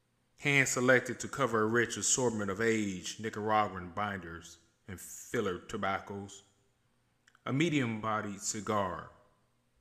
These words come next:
top-tier quality, revealing bold flavors of cedar,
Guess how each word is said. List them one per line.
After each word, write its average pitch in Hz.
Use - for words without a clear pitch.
top-tier 127
quality, 107
revealing 120
bold 120
flavors 104
of 92
cedar, 90